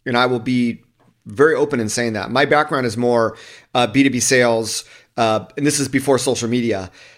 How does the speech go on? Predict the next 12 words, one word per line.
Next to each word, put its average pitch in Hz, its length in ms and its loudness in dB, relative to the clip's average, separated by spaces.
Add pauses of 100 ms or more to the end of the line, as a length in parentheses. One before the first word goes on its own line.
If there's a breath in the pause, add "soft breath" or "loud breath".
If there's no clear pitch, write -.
(140)
but 147 420 0
it 180 40 2
was 156 160 2
B 202 160 0
two 220 40 2
B 175 120 0
sales 147 640 2
in 127 340 0
Asia, 120 560 0 (480)
in 139 160 2
foreign 151 320 2
countries, 113 600 -6